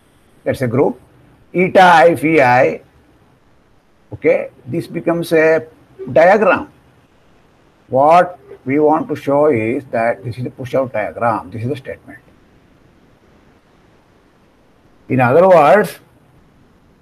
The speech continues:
once you know pi one of U I's and the intersection pi one of W and their mo-, morphisms, et cetera, pi one of X can be completely determined.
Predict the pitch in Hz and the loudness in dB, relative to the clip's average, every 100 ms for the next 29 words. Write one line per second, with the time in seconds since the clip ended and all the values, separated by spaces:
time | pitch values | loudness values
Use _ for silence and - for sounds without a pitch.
0 | _ _ - 147 196 - 202 180 196 240 | _ _ 0 2 2 -2 -2 4 6 6
1 | 185 101 - - 170 175 190 214 202 202 | 6 2 -6 -2 4 4 4 2 4 4
2 | 196 185 175 - - - 151 165 175 160 | 6 6 2 -2 -20 -12 0 4 6 6
3 | 139 123 104 95 - - _ _ _ _ | 6 2 -2 -10 -20 -20 _ _ _ _
4 | _ 131 139 143 156 147 - 143 147 143 | _ -4 -2 0 -2 -6 -6 -4 -4 -4
5 | 160 156 - 143 123 123 135 131 120 101 | -2 -2 -2 -4 -2 -2 -2 -2 -6 -8
6 | 107 98 95 98 113 123 123 131 113 110 | -10 -10 -12 -8 -6 -4 -4 -2 -2 -4
7 | 117 107 113 131 120 123 120 - 120 101 | -6 -6 -4 -4 -4 -6 -6 -8 -16 -18
8 | - 107 113 170 208 - _ _ _ _ | -12 -4 0 2 0 -2 _ _ _ _
9 | _ _ _ _ _ - 156 165 170 156 | _ _ _ _ _ 0 2 4 2 2
10 | 147 135 139 131 - 147 139 135 135 135 | -2 0 -4 -4 -4 -2 -2 -2 -4 -4
11 | 143 143 143 131 131 135 135 139 131 104 | -4 -4 -4 -4 -4 -4 -2 0 0 -4
12 | 82 | -8